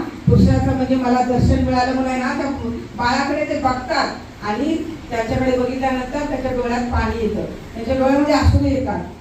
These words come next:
राजा म्हणतो, "हे मुनी महाराज, म्हणजे माझ्या बाळावरती काही संकट येणार आहे का, विघ्न येणार आहे का?"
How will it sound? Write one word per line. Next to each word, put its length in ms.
राजा 380
म्हणतो, 540
"हे 240
मुनी 220
महाराज, 320
म्हणजे 460
माझ्या 240
बाळावरती 500
काही 180
संकट 340
येणार 220
आहे 280
का, 360
विघ्न 320
येणार 340
आहे 160
का?" 300